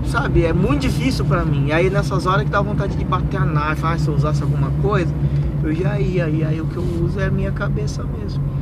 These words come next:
Sabe o que eu ando fazendo muito? Eu ando dormindo. Dormindo, dormindo. Pra quem acompanha os meus posts no Facebook, no, na, na, nas redes sociais,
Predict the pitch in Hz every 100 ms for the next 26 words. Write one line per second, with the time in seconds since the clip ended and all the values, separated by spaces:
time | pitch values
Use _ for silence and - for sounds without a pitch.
0 | - - 285 - 214 180 180 165 170 180
1 | 254 277 - 165 185 - - 202 196 196
2 | - - - - - - - 214 240 208
3 | 196 165 131 139 175 170 147 - - -
4 | - - 175 196 226 240 240 208 214 208
5 | 190 190 185 - 156 160 185 - 135 143
6 | 135 143 - 147 131 156 - 147 139 -
7 | 131 - - 139 143 143 - 143 - 139
8 | 143